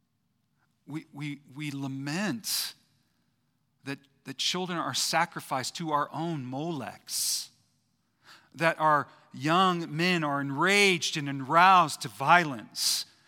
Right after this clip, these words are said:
that young women are treated with such objectivity and violence done to them and to their bodies, that the old are left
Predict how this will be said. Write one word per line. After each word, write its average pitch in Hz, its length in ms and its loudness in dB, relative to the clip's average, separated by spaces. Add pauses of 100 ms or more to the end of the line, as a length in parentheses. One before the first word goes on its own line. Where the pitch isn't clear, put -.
(200)
that 180 300 0
young 190 380 6
women 196 360 2
are 160 160 -2
treated 202 440 0
with 165 100 -2
such - 300 0 (100)
objectivity 185 1040 2 (240)
and 165 160 -2
violence 180 560 6
done 180 220 -2
to 180 140 -4
them 185 360 2
and 170 140 -6
to 190 80 -4
their 160 160 0
bodies, 143 720 4 (1000)
that 185 140 2
the 208 100 2
old 254 340 2
are 185 140 4
left 208 720 2